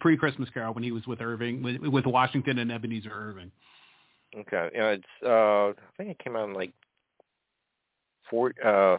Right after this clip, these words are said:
Speaker 2: eighteen forty-two or forty-three,
Speaker 1: Okay.
Speaker 2: so it'd
Speaker 1: That's
Speaker 2: be
Speaker 1: close,
Speaker 2: like
Speaker 1: yeah.
Speaker 2: the, yeah, the next, the Christmas of that year or the following year. But y-, yeah, you can see the influence, and yeah, there's,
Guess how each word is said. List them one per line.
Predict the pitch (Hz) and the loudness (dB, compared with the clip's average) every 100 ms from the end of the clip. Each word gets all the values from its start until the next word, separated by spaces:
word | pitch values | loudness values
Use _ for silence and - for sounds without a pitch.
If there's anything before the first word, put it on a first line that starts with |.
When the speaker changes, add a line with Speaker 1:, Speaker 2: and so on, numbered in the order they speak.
| - | 0
Speaker 2:
eighteen | - - 147 - | -12 -8 -8 2
forty-two | 139 110 - 113 120 | 2 2 -2 0 0
or | 98 | -2
forty-three, | - 107 98 101 107 95 | 2 2 2 2 4 4
Speaker 1:
Okay. | |
Speaker 2:
so | - | 4
it'd | 107 | 4
Speaker 1:
That's | 131 | 4
Speaker 2:
be | 120 | 6
Speaker 1:
close, | 180 | 6
Speaker 2:
like | 113 110 | 6 4
Speaker 1:
yeah. | 135 110 - | 0 -4 -4
Speaker 2:
the, | 139 | -4
yeah, | 143 131 | 2 2
the | 113 | 2
next, | 113 117 - - _ _ _ - _ _ _ _ _ _ _ _ | -2 -4 -4 -20 _ _ _ -20 _ _ _ _ _ _ _ _
the | 123 | -14
Christmas | - 151 - 143 | -4 -4 -2 -6
of | 120 | -2
that | 110 113 107 | 0 0 -2
year | 113 113 | -6 -4
or | 101 | -2
the | 98 - | -4 -2
following | 98 101 101 95 | 0 2 0 -4
year. | 92 92 90 - | -4 -2 -4 -2
But | 98 90 - | -2 -2 -6
y-, | - 113 - | -14 -12 2
yeah, | 104 | 4
you | 95 110 | 4 0
can | 110 - | -8 -8
see | - 104 | -8 -6
the | 95 | -4
influence, | 95 98 - 104 98 92 - | -6 -6 -4 -2 0 -2 -4
and | 101 95 - - - - _ _ - | -6 -8 -12 -20 -18 -20 _ _ 0
yeah, | 135 | 2
there's, | 135 135 | 4 4